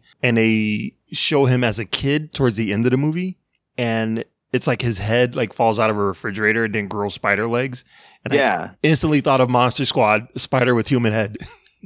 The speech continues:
Speaker 1: <laughs>
Speaker 2: I was gonna say, I thought all I could think about was The Thing. So
Speaker 1: Yeah, I th-, I'm sure that's what they were going for. I was totally like, "Spider with human head, spider with human head."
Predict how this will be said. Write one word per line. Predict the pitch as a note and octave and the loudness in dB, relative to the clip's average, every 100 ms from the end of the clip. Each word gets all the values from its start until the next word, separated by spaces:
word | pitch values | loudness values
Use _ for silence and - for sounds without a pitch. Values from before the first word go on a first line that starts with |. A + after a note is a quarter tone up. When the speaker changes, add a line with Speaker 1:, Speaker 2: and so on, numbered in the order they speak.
| _ | _
Speaker 1:
<laughs> | - _ _ _ - - | -20 _ _ _ -18 -2
Speaker 2:
I | A2+ | 2
was | A#2 | 2
gonna | G#2+ | 0
say, | A#2 G#2+ | 2 0
I | |
thought | G#2+ F#2+ | 0 -2
all | G2+ | 0
I | G#2+ | -2
could | - | -2
think | G#2 | -2
about | F#2 F2 | 0 0
was | E2+ | -4
The | |
Thing. | E2 - F#2+ E2 E2 | -6 0 0 -2 -8
So | - - C3 _ - - | -14 -16 -16 _ -20 -10
Speaker 1:
Yeah, | F#3+ F#3+ F3 | 0 0 2
I | D3+ | 2
th-, | E3 | 2
I'm | D#3+ | 0
sure | - E3+ | 0 2
that's | D#3 | 2
what | - | 2
they | C#3+ | 2
were | A#2+ | 2
going | A#2+ A#2 G#2+ | 0 0 -4
for. | B2 G#2+ - _ _ B2+ | -8 -8 -10 _ _ -2
I | C#3+ C#3 C#3 | 2 4 2
was | A#2+ B2+ G#2+ G#2 | 2 0 0 -6
totally | - B2+ A2+ A2 G#2+ | -4 -2 0 0 -2
like, | G#2 G2+ - _ _ - - | -4 -4 -10 _ _ -20 -12
"Spider | - D3+ D3+ | -2 2 2
with | D3 | 4
human | D3+ D3 | 4 4
head, | C#3+ B2+ - _ | 2 0 -12 _
spider | - D3+ C#3 | -2 2 2
with | B2+ | 4
human | B2 A#2 | 2 4
head." | A2 | 2